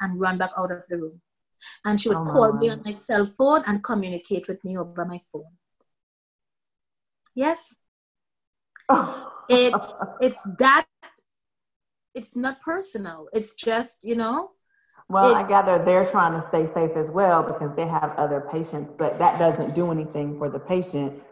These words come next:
Speaker 2: who feels alone and isolated and afraid and anxious.
Speaker 1: Mm-hmm. And, you know, I understand that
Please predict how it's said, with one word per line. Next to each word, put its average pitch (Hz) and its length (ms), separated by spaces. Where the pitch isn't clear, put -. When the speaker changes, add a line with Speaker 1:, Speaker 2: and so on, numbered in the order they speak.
Speaker 2:
who 185 240
feels 160 240
alone 156 720
and 143 140
isolated 147 840
and 151 160
afraid 147 800
and 135 160
anxious. 147 580
Speaker 1:
Mm-hmm. 240 380
And, 330 180
you 339 100
know, 311 380
I 285 280
understand 277 840
that 233 340